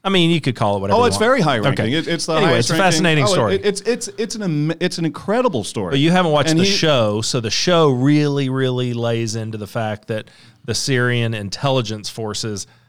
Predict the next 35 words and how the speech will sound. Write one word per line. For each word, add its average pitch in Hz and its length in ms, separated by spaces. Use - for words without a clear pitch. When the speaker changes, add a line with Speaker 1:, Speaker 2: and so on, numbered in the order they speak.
Speaker 1:
always 123 520
were 107 60
skeptical 110 600
of 95 80
him, 104 340
and 104 180
the 101 60
president 117 500
Speaker 2:
Sure. 170 140
Speaker 1:
liked 113 300
him 113 100
and 104 140
was 98 100
won, 113 220
won 117 180
over 123 300
by 107 220
him. 107 80
My 117 120
kind 143 160
of 113 80
question 127 360
is, 101 280
does 123 240
a 117 60
single 160 440
incident 120 480
like 113 240
that, 107 300
where 104 140
a 98 60
country's 110 440
kind 110 140
of 101 80
embarrassed 101 540